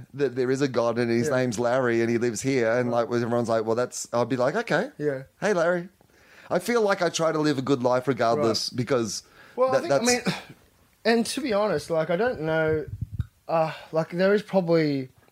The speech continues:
Speaker 2: I'm sure there are, like, it, it makes you a different person if you believe or if it doesn't in some way. Maybe it does instruct your behaviour in some way.
Speaker 1: Right.
Speaker 2: But I think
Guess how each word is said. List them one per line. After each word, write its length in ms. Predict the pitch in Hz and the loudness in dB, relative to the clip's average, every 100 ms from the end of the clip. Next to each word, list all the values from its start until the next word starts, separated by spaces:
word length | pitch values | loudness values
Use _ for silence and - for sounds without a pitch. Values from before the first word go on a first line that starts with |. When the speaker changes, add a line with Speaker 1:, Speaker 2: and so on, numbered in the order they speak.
| - | -10
Speaker 2:
I'm 80 | 151 | -8
sure 240 | - 175 | 0 0
there 160 | 151 139 | 2 2
are, 760 | 131 127 123 117 113 110 101 90 | 4 2 2 2 0 -2 -4 -2
like, 260 | 120 117 127 - _ _ - | -2 -2 -8 -20 _ _ -8
it, 100 | 131 - | -8 -6
it 100 | 135 | -2
makes 260 | 151 160 - | 0 0 0
you 60 | |
a 20 | 131 | 0
different 260 | 135 117 | 0 -2
person 320 | - 131 123 135 | 0 0 0 -2
if 120 | 127 | 0
you 60 | 123 | 0
believe 280 | 127 123 | 2 2
or 40 | 117 | 0
if 100 | 117 | 0
it 60 | |
doesn't 240 | 110 113 113 | 0 0 0
in 60 | |
some 200 | 110 113 | -4 -4
way. 60 | 117 | 0
Maybe 380 | 160 180 170 131 - - | 0 2 0 -2 -10 -10
it 120 | 143 127 | -10 0
does 300 | 139 127 117 - _ _ _ _ _ - - | 0 0 -4 -20 _ _ _ _ _ -16 -4
instruct 480 | 127 - 143 131 - | -4 0 -2 -2 -2
your 60 | |
behaviour 480 | 110 107 117 107 92 | 0 2 2 2 -2
in 100 | 101 | -6
some 260 | - 110 107 | -4 -2 0
way. 140 | 101 | 0
Speaker 1:
Right. 280 | 233 269 - - | 2 0 -2 -2
Speaker 2:
But 100 | 170 | 0
I 80 | 185 | 0
think 220 | 254 | -2